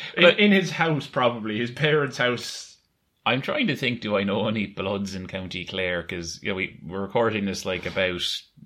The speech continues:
Speaker 2: uh, le-, about five hundred meters from the border with Clare.
Speaker 1: Yeah, he might have
Speaker 2: Um,
Speaker 1: been born right there.
Speaker 2: he might have been <laughs> born in the middle of the River Shannon.
Speaker 1: <laughs> You
Speaker 2: Saint
Speaker 1: never know.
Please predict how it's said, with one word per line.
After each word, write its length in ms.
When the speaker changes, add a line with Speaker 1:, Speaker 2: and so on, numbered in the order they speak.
Speaker 2:
uh, 160
le-, 200
about 220
five 280
hundred 300
meters 380
from 140
the 80
border 320
with 140
Clare. 160
Speaker 1:
Yeah, 240
he 80
might 160
have 160
Speaker 2:
Um, 60
Speaker 1:
been 120
born 140
right 180
there. 380
Speaker 2:
he 80
might 160
have 100
been 160
<laughs> 140
born 100
in 100
the 120
middle 240
of 80
the 80
River 340
Shannon. 540
Speaker 1:
<laughs> 160
You 80
Speaker 2:
Saint 40
Speaker 1:
never 220
know. 240